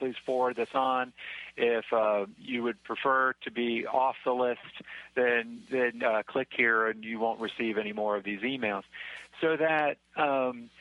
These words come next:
he can start building an audience. So there's such a focus,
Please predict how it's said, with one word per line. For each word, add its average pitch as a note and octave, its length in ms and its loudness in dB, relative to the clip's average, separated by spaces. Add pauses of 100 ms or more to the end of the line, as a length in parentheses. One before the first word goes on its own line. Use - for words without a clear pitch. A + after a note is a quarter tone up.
(360)
he F3+ 220 0
can D3 320 -2
start D3+ 320 2 (140)
building C#3 680 0
an B2+ 140 0
audience. A#2+ 420 0
So D3+ 220 2 (600)
there's E3 260 0
such A#3+ 200 0
a C#4 80 0 (160)
focus, B2+ 480 0